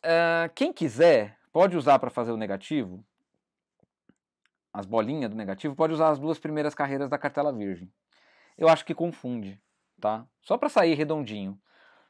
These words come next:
Mas aqui o que você vai precisar fazer é o seguinte. Nessa primeira carreira que eu pulei,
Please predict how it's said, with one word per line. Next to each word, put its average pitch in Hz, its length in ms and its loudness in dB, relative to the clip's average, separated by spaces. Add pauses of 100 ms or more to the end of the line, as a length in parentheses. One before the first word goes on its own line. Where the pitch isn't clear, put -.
(180)
Mas 170 120 -2
aqui 180 180 4
o 226 40 -2
que - 80 -10
você 220 60 2
vai 196 120 4
precisar 196 220 0
fazer 180 180 0
é - 20 2
o 202 40 -4
seguinte. 139 640 -8
Nessa 214 300 0
primeira 175 300 2
carreira 135 300 0
que 131 80 -8
eu 117 40 -4
pulei, 120 440 -2